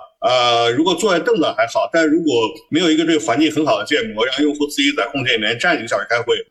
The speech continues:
还是一个蛮有挑战性的事情。所以实际上我们可能后面更加关注的就是，首先在元宇宙里面把整个的服务都搭建起来，比如说能够支撑我们通过那个共干服务场景，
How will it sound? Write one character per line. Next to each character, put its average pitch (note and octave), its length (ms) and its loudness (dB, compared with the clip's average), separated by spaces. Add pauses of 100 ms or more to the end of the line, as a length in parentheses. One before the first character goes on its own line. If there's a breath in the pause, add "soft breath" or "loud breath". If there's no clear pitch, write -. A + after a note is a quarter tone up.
还 B2+ 120 0
是 C3 120 -6
一 - 20 -2
个 B2 80 -2
蛮 A#2+ 160 0
有 D3 60 2
挑 C#3+ 160 -4
战 A2 120 0
性 C#3+ 140 -4
的 - 100 -2
事 - 120 -10
情。 - 180 -20
所 G3 240 -2
以 F#3 80 4
实 D#3 200 0
际 G3+ 100 -2
上 D3 360 0
我 B2 100 0
们 D3 120 0
可 B2+ 140 -4
能 A2+ 160 0
后 - 180 -4
面 B2 200 0
更 D#3 140 0
加 C3+ 140 2
关 D#3 220 0
注 C#3+ 180 2
的 A#2+ 80 -2
就 B2 60 -2
是， G2+ 440 -4
首 A2+ 240 0
先 F#3 360 0
在 A2+ 180 0
元 C3+ 240 2
宇 C3 60 -4
宙 E3+ 200 2
里 G#2 140 -2
面 - 40 -12 (280)
把 - 80 0 (240)
整 G2+ 120 -6 (100)
个 C3+ 140 -2
的 A2 120 0
服 - 200 -12
务 C3 120 -4
都 B2 220 0
搭 C3 120 -2
建 D3 140 0
起 - 120 -8
来， - 80 -4 (260)
比 A#2 80 -4
如 A2 100 2
说 B2+ 140 -2
能 A#2+ 140 -2
够 B2 100 -2
支 C#3+ 160 0
撑 C#3+ 140 0
我 A#2 120 0
们 F#2+ 180 -6 (120)
通 D#3 140 0
过 D3 120 0
那 C#3 220 0
个 - 260 -4
共 D3+ 160 -2
干 C#3 180 0
服 C#3 140 -8
务 D3+ 80 2
场 C#3 240 -2
景， B2 100 -2